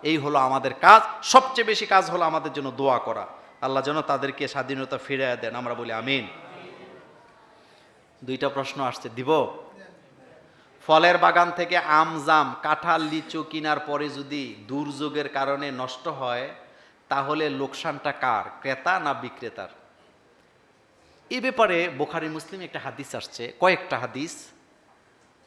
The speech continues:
রাসূল সাল্লাল্লাহু আলাইহি ওয়াসাল্লাম বলেছেন, "তোমাদের বাগান থেকে যদি কেউ ফসল কিনে, কেনার পরে যদি দুর্যোগের কারণে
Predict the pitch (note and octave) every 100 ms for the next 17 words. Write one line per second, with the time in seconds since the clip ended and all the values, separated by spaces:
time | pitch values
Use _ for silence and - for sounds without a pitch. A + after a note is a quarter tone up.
0 | _ _ _ D3 D#3 G#3 G#3 G#3 F#3+ G3
1 | E3 D#3+ D#3 E3+ D#3+ C3+ - - - _
2 | _ _ _ _ _ _ _ _ _ D3
3 | D#3 E3 E3 D3+ D3 D#3+ D#3+ D#3+ F3 E3
4 | E3 E3+ E3+ - D3+ C#3 E3 D#3 - D#3
5 | C3+ G#2+ F#2+ - _ _ _ _ _ _
6 | _ _ _ _ - C#3+ D#3 D3+ D3+ D#3+
7 | F#3+ G3+ E3 E3+ D3 E3+ E3 D#3+ D#3 D#3
8 | E3